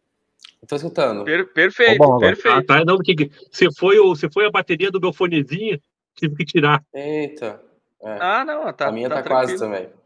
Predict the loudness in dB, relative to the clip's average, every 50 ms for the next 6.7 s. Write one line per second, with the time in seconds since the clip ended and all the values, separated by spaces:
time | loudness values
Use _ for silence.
0 | _ _ _ _ _ _ _ _ _ _ _ _ -18 -18 -16 -18 -20 _ _ _
1 | _ _ _ _ _ _ _ _ _ _ _ _ _ _ -10 -6 -4 -2 -2 0
2 | 0 0 0 0 0 -2 -4 -8 -10 -10 -10 -8 -6 -2 -2 0 -2 -2 -4 -10
3 | -8 _ -4 -4 -4 -4 -4 -2 -2 -2 -4 -6 -6 -6 -6 -6 -6 -8 -10 -12
4 | -12 -12 -14 -10 -6 -6 -6 -6 -6 -8 -12 -14 -16 -16 _ _ -10 -6 -4 -4
5 | -4 -4 -8 -14 -20 -20 -20 -20 _ _ _ -8 -8 -8 -8 -4 -6 -6 -6 -4
6 | -6 -6 -6 -4 -4 -4 -4 -4 -4 -6 -6 -6 -6 -10